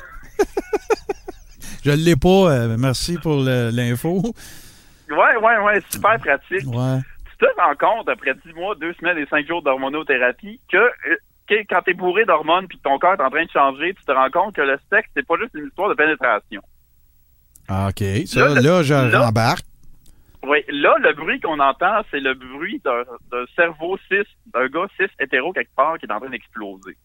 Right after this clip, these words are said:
Speaker 1: Hmm.
Speaker 2: C'est ça qu'on entend.
Speaker 1: <laughs> Ouais, je l'ai entendu.
Speaker 2: Ah, ah. Mais là, t'as, Tommy, tu vas me dire, « Coudon, câlisse, t'appelles-tu juste pour parler de cul ? » Là, là, Tommy, j'aimerais qu'on sorte nos esprits du caniveau.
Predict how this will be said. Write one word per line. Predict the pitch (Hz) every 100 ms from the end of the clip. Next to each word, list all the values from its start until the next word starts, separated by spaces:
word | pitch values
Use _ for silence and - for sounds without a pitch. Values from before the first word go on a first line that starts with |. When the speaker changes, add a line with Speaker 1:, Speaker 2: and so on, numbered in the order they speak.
| _
Speaker 1:
Hmm. | 131 117 117 117
Speaker 2:
C'est | -
ça | 139
qu'on | 330
entend. | - - 151
Speaker 1:
<laughs> | 131 120
Ouais, | 123
je | 123
l'ai |
entendu. | 120 120 139 131 131 143 131 - - - - - 123 135
Speaker 2:
Ah, | 151 160
ah. | 185 240 226 202 196 - -
Mais | 170 190
là, | 247 370
t'as, | 233 165 160
Tommy, | 156 175 508
tu | 185
vas | 143
me | 139
dire, « | 196 196
Coudon, | - 135 294 330
câlisse, | - 113 113 233 -
t'appelles-tu | 101 - 139 135
juste | 156 453 -
pour | 170
parler | 156 143 120
de | -
cul ? » | - - - _ _ _ _ _ _ _ _
Là, | 110 190 269
là, | 113 123 -
Tommy, | 120 117 170
j'aimerais | 139 113
qu'on | 160 123
sorte | 117 165 -
nos | 131 123 113
esprits | 151 - 160 226
du | 220
caniveau. | 151 135 123 117 123